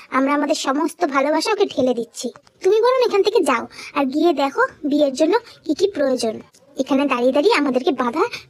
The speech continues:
দেয়া বন্ধ করো। হ্যাঁ, বিয়েটা আমার, আর আমি প্রস্তুতি নেব। আ, তোমাদের মনে হয় না ওটা তোমাদের কাজ? আর তোমরা যাকে জড়িয়ে ধরে আছো সে আমার, তাকে জড়িয়ে ধরা একমাত্র আমার কাজ। তাই তোমরা এখন ওকে ছাড়ো।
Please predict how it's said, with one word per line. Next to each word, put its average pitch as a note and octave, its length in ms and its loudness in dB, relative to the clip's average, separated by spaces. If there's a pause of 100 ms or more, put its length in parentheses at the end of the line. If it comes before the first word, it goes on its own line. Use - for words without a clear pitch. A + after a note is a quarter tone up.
দেয়া C#4 240 2
বন্ধ C4+ 340 0
করো। A3 260 -8 (260)
হ্যাঁ, D4+ 220 0 (240)
বিয়েটা D4+ 460 0 (140)
আমার, C#4+ 320 0 (300)
আর - 140 -8
আমি D#4+ 340 0
প্রস্তুতি G#4 400 0
নেব। A4 160 2 (260)
আ, C4+ 60 -4 (220)
তোমাদের D#4 340 2
মনে C4+ 200 -2
হয় E4 180 -2
না A#4 100 0 (160)
ওটা - 100 -6
তোমাদের C4 400 -2
কাজ? - 360 -4 (220)
আর - 60 -4 (100)
তোমরা C#4+ 260 2
যাকে D#4 240 0
জড়িয়ে D4 280 2
ধরে C#4 260 0
আছো G4+ 200 0 (120)
সে - 160 -4 (160)
আমার, B3+ 320 0 (320)
তাকে C#4 340 0
জড়িয়ে D4+ 300 2
ধরা D#4+ 200 2 (100)
একমাত্র C4+ 400 -4 (120)
আমার D4+ 320 0
কাজ। A3+ 220 -2 (340)
তাই F#4 240 0
তোমরা F#4 320 4
এখন G4+ 200 0
ওকে G4+ 160 0
ছাড়ো। D4 280 0